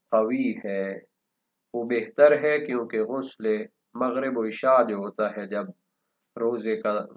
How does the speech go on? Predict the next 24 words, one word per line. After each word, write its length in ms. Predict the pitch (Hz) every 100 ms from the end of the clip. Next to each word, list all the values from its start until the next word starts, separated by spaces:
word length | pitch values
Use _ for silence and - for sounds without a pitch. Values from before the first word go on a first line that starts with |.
| 110
وقت 340 | 113 113 -
یعنی 260 | 107 101 101
دن 300 | 107 113 113
تمام 360 | 101 104 131
ہو 340 | 147 135 131 127
گیا 200 | 131 135
تو 120 | 131
پھر 300 | - 123 117 - _ _ _ _ _ _
اس 220 | 175 170
کو 200 | - 147
واجب 400 | 117 113 117 120 -
قرار 300 | 104 104 107
دیں 380 | 104 127 120 107 _ _ _ _ _ _ _ -
سابقہ 420 | 123 127 - 147
دن 280 | 123 120 120
کے 120 | 110
روزے 340 | 110 101 101
کے 120 | 92
لیے، 200 | 98 113
تو 120 | 120 101
یہ 120 | 98
معقول 560 | 95 95 92 107 107 104
نہیں 420 | 95 120 139 127
ہے، 200 | 117 110